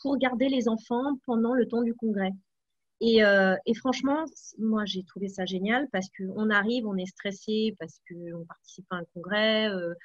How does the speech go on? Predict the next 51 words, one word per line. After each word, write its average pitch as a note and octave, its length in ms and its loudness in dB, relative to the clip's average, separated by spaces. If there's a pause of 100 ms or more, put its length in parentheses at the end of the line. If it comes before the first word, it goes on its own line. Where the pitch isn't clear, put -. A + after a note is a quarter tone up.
(460)
on - 20 -6
a F3 60 -4
éventuellement F3+ 440 -4
une F3+ 100 -4
présentation F3+ 680 -6
à E3+ 100 -4
faire. A3+ 460 2 (400)
En F3 80 -10
plus, G#3+ 340 -4 (100)
euh, E3 380 -4
on, E3+ 220 -10
on, F#3+ 80 -6
de F#3+ 120 -2
l'autre G3 200 -2
côté, A3 460 2
on, F3+ 120 -2
on F3+ 400 -4
a F3+ 80 0
les F#3+ 160 0
enfants, B3+ 540 0
on G#3+ 100 0
a F#3 40 0
envie F#3 220 -6
que F#3+ 60 -12
ça G3 140 -4
se F#3+ 100 -8
passe F#3+ 220 -2
bien. A3+ 260 0 (300)
Et F#3+ 80 -6
quand A3 180 -4
on C4+ 140 -2
arrive, C4+ 380 0
on G3+ 80 -4
dépose A3+ 340 -2
des B3 180 0
enfants A3+ 540 -4
et F#3+ 100 -4
on G3 180 -4
a F#3 140 0 (380)
des F#3+ 80 -2
personnes A3 360 0
en A3 120 0
face A#3 280 -4
qui F#3+ 120 -16
vous F#3+ 160 -10
disent « A#3 340 -4
Allez, A3 220 2
maintenant A3 260 0
c'est B3+ 160 -2
pour A#3 240 -2
vous, A#3+ 240 -2